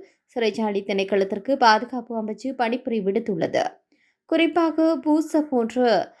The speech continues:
தீவிர சந்தேக நபர்கள் தடுத்து வைக்கப்பட்டுள்ள சிறைச்சாலைகளில் கையடக்க தொலைபேசிகளும் அவ்வப்போது கண்டுபிடிக்கப்பட்டுள்ளன. நாட்டில் இருபத்தி எட்டு சிறைச்சாலைகள் உள்ளன. பத்து திறந்தவெளி சிறைகள். அந்த இருபத்தி எட்டு சிறைகளில் உள்ள மொத்த கைதிகளுடைய எண்ணிக்கை இருபத்தி ஒன்பதாயிரத்தி ஐந்நூறு.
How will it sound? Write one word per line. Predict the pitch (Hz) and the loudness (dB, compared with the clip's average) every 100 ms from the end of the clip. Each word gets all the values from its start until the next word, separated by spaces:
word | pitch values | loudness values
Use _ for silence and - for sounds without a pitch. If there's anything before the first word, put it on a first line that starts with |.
| _ _ _ | _ _ _
தீவிர | 311 294 302 302 302 | -2 0 4 2 2
சந்தேக | 277 233 269 294 | 0 0 0 0
நபர்கள் | 247 247 247 233 | -2 0 -2 0
தடுத்து | 233 233 311 | 0 0 0
வைக்கப்பட்டுள்ள | 277 269 277 247 240 233 | 0 -2 -6 -4 0 0
சிறைச்சாலைகளில் | 226 220 226 233 208 147 - 294 381 - _ 302 | 0 -2 -2 0 0 -2 2 2 2 -6 _ 2
கையடக்க | 294 311 359 | 2 2 0
தொலைபேசிகளும் | 349 311 302 285 262 277 262 262 | 0 0 0 -2 -4 -4 -2 0
அவ்வப்போது | - 208 294 294 269 247 | 0 2 0 0 -2 0
கண்டுபிடிக்கப்பட்டுள்ளன. | 247 240 294 269 226 240 233 214 185 156 - - _ _ _ | 0 0 0 -4 -6 -6 -6 -4 -4 -2 -4 -6 _ _ _
நாட்டில் | - 196 240 254 | 0 2 2 2
இருபத்தி | 208 214 240 254 | 2 2 0 -2
எட்டு | 294 294 349 | -2 -2 -2
சிறைச்சாலைகள் | 330 302 302 294 247 233 | 0 0 0 -2 -2 -2
உள்ளன. | 240 156 131 - - _ _ _ | -2 0 -4 -6 -10 _ _ _
பத்து | 311 277 262 349 349 349 | 2 2 2 -6 -6 -2
திறந்தவெளி | 254 277 330 311 277 277 | 0 2 0 0 -2 -4
சிறைகள். | - 226 208 214 156 285 381 - _ | -2 -2 -2 -2 2 2 2 -4 _
அந்த | - 240 | -6 2
இருபத்தி | 240 262 320 381 | 2 4 2 2
எட்டு | 381 370 | 2 2
சிறைகளில் | 349 320 302 294 277 | 0 -2 0 0 2
உள்ள | 262 269 370 | 2 2 4
மொத்த | 240 233 339 | 0 0 -4
கைதிகளுடைய | 339 302 302 285 247 | -2 -2 -2 -2 -2
எண்ணிக்கை | 247 208 208 233 277 285 | 0 0 0 -2 -2 -2
இருபத்தி | 190 196 220 214 | -2 -2 -2 -2
ஒன்பதாயிரத்தி | 208 226 202 202 214 240 277 | -2 -2 2 2 2 -2 -2
ஐந்நூறு. | 320 254 175 160 117 | -2 0 -2 -2 -2